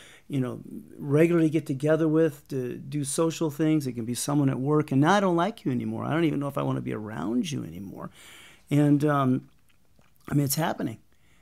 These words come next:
You know, people are trying to figure out, like, you know, "Who are my new friends? And I don't know if I wanna be your friend anymore." And,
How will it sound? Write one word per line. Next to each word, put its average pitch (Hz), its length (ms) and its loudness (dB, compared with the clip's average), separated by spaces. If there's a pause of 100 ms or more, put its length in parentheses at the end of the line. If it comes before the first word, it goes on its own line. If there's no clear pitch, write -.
(140)
You 151 80 -6
know, 120 80 -6
people 143 240 -2
are - 20 -2
trying 143 240 -2
to 139 60 0
figure 139 320 -4
out, 151 360 4
like, 120 300 -8
you 147 220 -4
know, 123 100 -2
"Who 139 160 -2
are 151 80 2
my 143 160 4
new 147 140 4
friends? 147 560 -4
And 110 360 -10
I 131 120 -12
don't 135 220 -8
know 139 140 -2
if 127 60 -4
I 131 60 -2
wanna 139 180 0
be 139 120 0
your 143 200 2
friend 127 340 -4
anymore." 120 460 -6
And, 110 140 -12